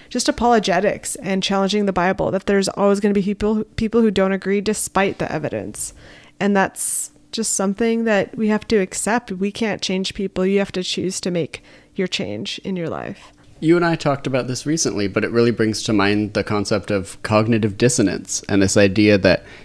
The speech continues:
Speaker 2: you can see information come in, you can say, "Oh, wow, alcohol's bad for me." And then you can set up a little wall in your brain that you're still okay to drink and that it doesn't affect you. And I think it's really easy to know that something is wrong, and you can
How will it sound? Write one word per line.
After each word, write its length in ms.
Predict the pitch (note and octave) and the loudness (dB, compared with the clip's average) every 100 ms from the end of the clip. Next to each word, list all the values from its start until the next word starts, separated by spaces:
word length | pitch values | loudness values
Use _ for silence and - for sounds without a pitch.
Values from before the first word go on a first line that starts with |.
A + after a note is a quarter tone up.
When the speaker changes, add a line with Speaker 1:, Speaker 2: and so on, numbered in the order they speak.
| - | -2
Speaker 2:
you 140 | G#2 | -2
can 180 | G2+ F#2+ | 2 0
see 280 | - C3+ C3+ | 0 2 4
information 640 | B2+ - A#2 A#2+ - A#2 | 2 2 2 4 2 0
come 240 | - G#2+ A2+ | 2 2 4
in, 380 | E3 D3 F3 | 4 2 0
you 120 | C3 G#2 | -2 -2
can 160 | G2 | -2
say, 220 | - F#2+ - | -2 -2 0
"Oh, 180 | E3+ | 2
wow, 340 | C#3+ E3+ D#3+ D2 | 2 2 2 2
alcohol's 500 | G2+ A2+ C3 D3 C3+ | 0 0 2 2 2
bad 240 | A#2+ C#3+ D#3+ | 4 2 2
for 160 | G#2+ | -2
me." 220 | F#2 - - | -2 -4 -2
And 160 | G2 | 2
then 300 | G2+ G2+ G#2 | 2 2 0
you 140 | - G2+ | -4 -2
can 400 | G#2 F2+ F2+ G2+ | 0 0 -2 -8
set 280 | - G#2 G#2+ | -4 2 2
up 120 | A#2 | 4
a 40 | |
little 240 | A#2 A#2 G#2 | 4 6 6
wall 240 | A2 B2 | 8 8
in 80 | B2+ | 6
your 100 | B2 | 2
brain 460 | A2+ C#3+ C#3 B2 G#2+ | 4 4 4 2 4
that 320 | G2+ - - | 2 0 -6
you're 220 | - F#2+ | -6 -4
still 320 | F#2+ - G#2+ A#2+ | -2 -2 2 2
okay 260 | A#2 B2+ | 2 0
to 120 | B2 | 2
drink 280 | B2+ E3 D#3+ | 2 2 2
and 140 | F#2+ F#2 | 0 2
that 80 | |
it 100 | F#2+ | 0
doesn't 280 | G#2+ G2+ B2 | 0 0 0
affect 400 | A#2+ D#3+ E3+ - | 2 2 0 -2
you. 160 | F2+ E2+ | 0 0
And 180 | E2+ - - - - | -2 -6 -16 -16 0
I 120 | A2+ | 2
think 160 | B2 B2+ | 4 2
it's 160 | A#2+ | 0
really 240 | A2 B2 B2 | 2 2 4
easy 400 | G#2 A2+ A#2 A#2+ | 2 2 2 0
to 180 | - G#2+ | 0 2
know 320 | F#2+ F#2 G#2+ | 4 4 4
that 180 | A#2+ - | 2 0
something 380 | C3+ C3+ D3 | -2 2 2
is 180 | D3 C#3+ | 2 2
wrong, 360 | D3 D3 E3 E3+ | 0 0 0 -2
and 340 | G2+ F#2+ F#2+ | 0 0 0
you 120 | G#2 G2 | -2 -2
can 240 | F#2+ F#2+ | -2 -4